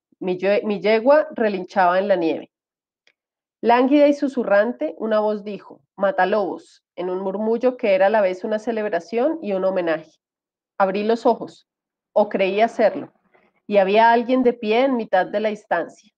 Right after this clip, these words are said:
Era una figura alta, encorvada, situada de espal-, de espaldas al pequeño horno en el cual aún brillaban brasas cuyo resplandor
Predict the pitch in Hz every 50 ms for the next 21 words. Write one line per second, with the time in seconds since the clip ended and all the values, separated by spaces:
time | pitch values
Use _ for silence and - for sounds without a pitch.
0 | _ _ _ _ _ _ - 202 214 240 254 247 262 254 196 185 185 190 196 208
1 | 214 233 247 - - 269 285 285 - - 233 220 - - 190 175 165 160 185 202
2 | 214 226 254 269 - - _ - 214 - - 208 208 208 220 240 247 247 247 -
3 | _ - 208 202 196 202 202 214 - - _ 196 196 196 - _ _ _ _ _
4 | _ 226 220 226 233 240 233 247 285 294 285 - _ _ _ _ _ - 220 220
5 | 214 226 202 - 196 196 196 208 208 220 226 233 233 233 247 277 285 285 - 208
6 | 208 190 190 185 - - 202 196 196 202 214 220 202 214 233 202 233 220 220 226
7 | 220 220 202 220 220 220 226 - 254 262 262 - _ 240 208 - 196 196 190 190
8 | - - 185 180 170 170 165 180 185 202 233 294